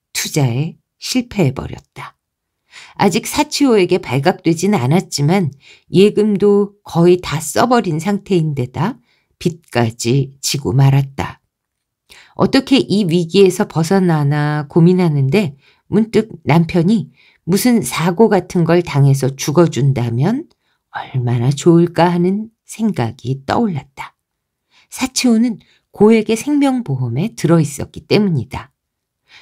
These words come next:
덧붙여서 후미코는 사치오에게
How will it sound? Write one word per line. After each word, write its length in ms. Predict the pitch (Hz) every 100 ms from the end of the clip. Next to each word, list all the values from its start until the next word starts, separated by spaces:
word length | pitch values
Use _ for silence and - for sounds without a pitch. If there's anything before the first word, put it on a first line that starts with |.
| _
덧붙여서 840 | - 170 220 - 185 - 143 147 156
후미코는 760 | 139 240 233 233 147 139 214 - _ _
사치오에게 880 | - 294 - 294 254 151 123 135 123